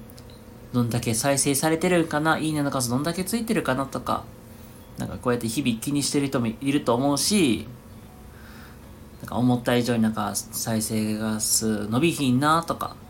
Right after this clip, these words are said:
うーん、なんか、なんかフォロワーの数増えへんなとか、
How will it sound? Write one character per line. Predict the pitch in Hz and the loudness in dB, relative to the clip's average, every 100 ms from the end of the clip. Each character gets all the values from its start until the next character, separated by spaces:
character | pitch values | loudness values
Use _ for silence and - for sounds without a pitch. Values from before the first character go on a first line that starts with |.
| - - - - - - - - - - - - | -20 -20 -20 -20 -20 -20 -20 -20 -20 -20 -20 -10
う | 113 | -4
ー | |
ん、 | 107 104 101 98 98 | -2 -2 -6 -6 -8
な | 101 | -8
ん | |
か、 | - - - - - - - - - - - - | -12 -16 -18 -20 -20 -20 -18 -18 -18 -18 -20 -16
な | - | -14
ん | |
か | - | -10
フ | - | 0
ォ | 123 | 4
ロ | 113 | 4
ワ | 110 | 4
ー | |
の | 113 | 2
数 | 113 117 | 2 2
増 | 110 170 | 2 2
え | |
へ | 170 120 | 2 2
ん | |
な | 151 | 2
と | 190 - | 2 0
か、 | - | -4